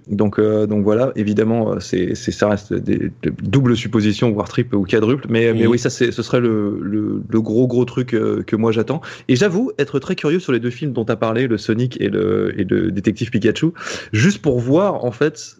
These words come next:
Speaker 1: si ça peut passer ou pas. Je sens qu'ils ont envie de faire l'effort de,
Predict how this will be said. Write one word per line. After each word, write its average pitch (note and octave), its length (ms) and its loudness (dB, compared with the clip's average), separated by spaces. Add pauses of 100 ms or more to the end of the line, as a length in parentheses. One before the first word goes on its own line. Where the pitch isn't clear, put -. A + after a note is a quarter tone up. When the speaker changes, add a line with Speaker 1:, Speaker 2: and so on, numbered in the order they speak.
Speaker 1:
si - 240 -8
ça B2+ 220 2
peut F3 300 0
passer C#3+ 520 -4 (220)
ou A#2+ 100 -4
pas. G#2 300 2
Je A#2+ 80 -4
sens F3 180 2
qu'ils D3 160 -2
ont B2+ 80 2
envie B2+ 160 2
de - 60 -14
faire C3+ 140 4
l'effort B2+ 340 0
de, G#2+ 160 -2